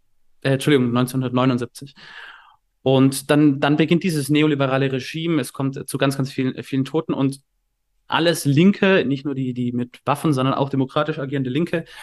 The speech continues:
werden eben kriminalisiert. So. Vor diesem Hintergrund ist die aktuelle Verfassung entstanden und, äh, mit Castillo gab es den Versuch,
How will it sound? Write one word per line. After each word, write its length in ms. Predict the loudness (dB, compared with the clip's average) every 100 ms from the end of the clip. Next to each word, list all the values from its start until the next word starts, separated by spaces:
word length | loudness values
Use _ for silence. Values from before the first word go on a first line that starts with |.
| -4
werden 200 | 0 2
eben 160 | 0 0
kriminalisiert. 720 | 0 0 0 -2 -4 -6 -8 -20 -20 -20
So. 240 | _ -14 -14 -18 -20 _
Vor 160 | -2 0
diesem 300 | 2 4 6
Hintergrund 800 | 6 6 4 2 4 6 4
ist 240 | 2 -2 0
die 100 | 0
aktuelle 1300 | -2 -8 _ _ _ _ _ _ _ -20 -6 0 0
Verfassung 640 | 0 -6 -4 -4 -2 -2
entstanden 580 | -2 -4 -2 -2 -2 -4
und, 380 | -2 -4 -4 -4
äh, 80 |
mit 220 | -2 -2 -2
Castillo 580 | -4 -4 -6 0 2
gab 220 | 2 0 -2
es 100 | -2
den 140 | -2
Versuch, 560 | -2 -2 0 0 -2